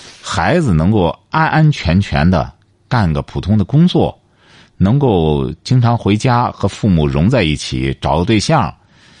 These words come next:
呃，反正你挣下钱了，挣下钱有必要再那么，你说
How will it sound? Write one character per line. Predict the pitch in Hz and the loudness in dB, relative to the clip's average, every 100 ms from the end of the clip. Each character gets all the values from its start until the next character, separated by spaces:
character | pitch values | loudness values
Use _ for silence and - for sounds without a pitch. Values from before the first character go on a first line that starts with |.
| - _ - | -20 _ -18
呃， | - - | -12 -6
反 | 143 | -2
正 | 370 453 | 0 2
你 | 226 | 0
挣 | 151 285 196 | 0 0 2
下 | 123 | 2
钱 | - 85 | 0 -2
了， | 104 170 98 _ _ _ | 0 0 -4 _ _ _
挣 | 196 | -2
下 | 208 | 0
钱 | 185 | 2
有 | 190 107 | 2 2
必 | 175 | 2
要 | 202 156 | 2 0
再 | 143 | 0
那 | 139 | 0
么， | 127 117 98 - _ _ _ | 2 0 -2 -8 _ _ _
你 | - | 0
说 | 185 208 | 2 0